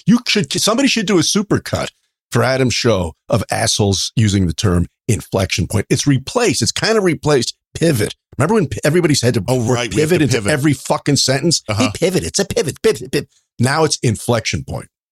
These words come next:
Speaker 2: We're at an inf-, which just means where something is changing, right? Allegedly,
Speaker 1: Yeah.
Speaker 2: that's, uh,
Speaker 1: Life is a fucking inflection point
Speaker 2: Yeah,
Speaker 1: from
Speaker 2: every
Speaker 1: start to
Speaker 2: minute.
Speaker 1: finish. The, and then it finally ends when you're fucking dead. No more inflection points, I guess.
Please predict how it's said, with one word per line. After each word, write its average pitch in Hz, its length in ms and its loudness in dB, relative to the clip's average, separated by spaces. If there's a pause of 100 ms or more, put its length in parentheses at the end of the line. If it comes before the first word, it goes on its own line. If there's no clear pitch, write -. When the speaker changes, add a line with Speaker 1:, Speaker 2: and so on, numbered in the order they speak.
(320)
Speaker 2:
We're 90 200 -6
at 107 200 -2
an 120 100 0
inf-, 107 240 -4
which 147 340 -4
just 220 240 -2
means 190 240 -2
where 160 120 0
something 156 420 -4
is 117 160 -2
changing, 120 680 -2
right? 110 240 0
Allegedly, 131 560 -2
Speaker 1:
Yeah. 123 60 -2
Speaker 2:
that's, 117 340 -2
uh, 90 200 2
Speaker 1:
Life 208 300 0
is 147 140 0
a 139 60 2
fucking 117 380 -2
inflection 92 540 -2
point 76 300 -4
Speaker 2:
Yeah, - 60 0
Speaker 1:
from 117 80 0
Speaker 2:
every 139 120 0
Speaker 1:
start 135 160 2
to 131 80 -2
Speaker 2:
minute. - 140 -2
Speaker 1:
finish. 113 300 -2
The, 131 180 0
and 156 140 4
then 185 120 4
it 180 80 0
finally 214 380 2
ends 196 180 2
when 156 100 4
you're 147 120 4
fucking 131 420 0
dead. - 240 -4 (160)
No 127 100 4
more 127 140 2
inflection 82 480 -4
points, - 320 -10 (100)
I 117 60 -6
guess. - 500 -8